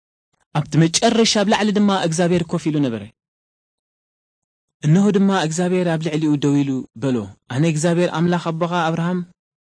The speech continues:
ኣምላኽ ይስሐቅ እየ። እዛ ንስኻ ኣብ ልዕሊኣ ደቂስካላ ዘለኻ ምድሪ ንኣኻ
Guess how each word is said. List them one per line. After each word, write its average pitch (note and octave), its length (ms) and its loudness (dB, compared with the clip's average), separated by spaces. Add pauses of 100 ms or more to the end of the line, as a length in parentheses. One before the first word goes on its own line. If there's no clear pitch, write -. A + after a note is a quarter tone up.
ኣምላኽ F3 280 2
ይስሐቅ E3+ 320 -2
እየ። A#2+ 140 -6 (520)
እዛ C#3 180 -2
ንስኻ G3+ 300 2
ኣብ F#3+ 140 2
ልዕሊኣ F#3 280 2 (140)
ደቂስካላ F3 560 -4
ዘለኻ E3 320 -2
ምድሪ E3 280 0
ንኣኻ C#3+ 260 0